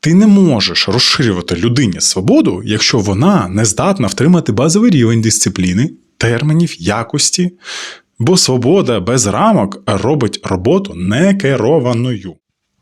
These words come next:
Хочеш більше автономії? Почни з малого.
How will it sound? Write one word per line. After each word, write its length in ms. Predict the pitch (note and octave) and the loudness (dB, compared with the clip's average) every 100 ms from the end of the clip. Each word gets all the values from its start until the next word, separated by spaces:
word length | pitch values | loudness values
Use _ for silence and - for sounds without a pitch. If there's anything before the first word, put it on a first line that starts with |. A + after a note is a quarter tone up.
| - | -4
Хочеш 480 | - A#2 - B2 | -2 0 0 -2
більше 380 | A2 A2 A#2 - | -2 -2 0 -2
автономії? 560 | A2+ - B2+ D4 C4+ A2 G#2 _ _ | -2 0 0 2 0 -2 -6 _ _
Почни 380 | A#2 A2+ B2 D#3+ | -4 -2 0 0
з 60 | |
малого. 360 | B2 F#2+ D#2 G2 | 0 -2 -4 -10